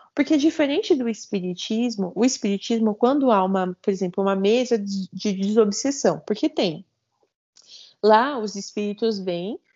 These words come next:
justamente da maneira como eles desencarnaram. Então, por exemplo, se você vê um sofredor numa mesa de, de desobsessão,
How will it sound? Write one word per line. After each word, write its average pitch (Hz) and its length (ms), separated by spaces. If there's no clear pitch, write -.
justamente 254 580
da 240 120
maneira 233 320
como 262 200
eles 262 160
desencarnaram. 262 840
Então, 180 180
por 185 100
exemplo, 185 240
se - 140
você 233 240
vê 226 80
um 226 140
sofredor 220 680
numa 180 160
mesa 175 240
de, 170 180
de 170 380
desobsessão, 202 840